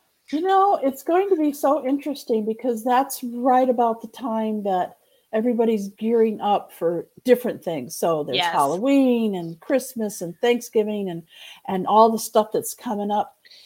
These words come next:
Speaker 1: And, uh, we don't want you to get lost in the shuffle. So I think it's really important that you sign up right away and get going, because people are,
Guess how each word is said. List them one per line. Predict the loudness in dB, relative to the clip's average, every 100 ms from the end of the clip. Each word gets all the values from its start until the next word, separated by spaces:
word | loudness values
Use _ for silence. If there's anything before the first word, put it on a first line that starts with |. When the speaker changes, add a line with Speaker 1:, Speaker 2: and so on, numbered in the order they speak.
| _
Speaker 1:
And, | 0 4 4 0 -4
uh, | -4 -4
we | 0 2 4
don't | 2 0
want | 0 0 0
you | -2
to | 2
get | 2
lost | 2 0 0 -4
in | -8
the | -8
shuffle. | -2 -2 -2 -10 -12
So | -4 0 2 2
I | -2 -6
think | -4 -2 -2
it's | -4 -2
really | 0 0
important | -2 -2 2 2 2 -6
that | -6 -6
you | -8
sign | -8 -4 0 2
up | 0 0
right | 2 2
away | 2 2 0 0
and | -2 -2
get | -4 0
going, | 4 4 2 -2 -8 _ -20 _
because | -8 -2 -2 -2 -8 _ _ _
people | -2 -2 0 -2
are, | 2 2 2 0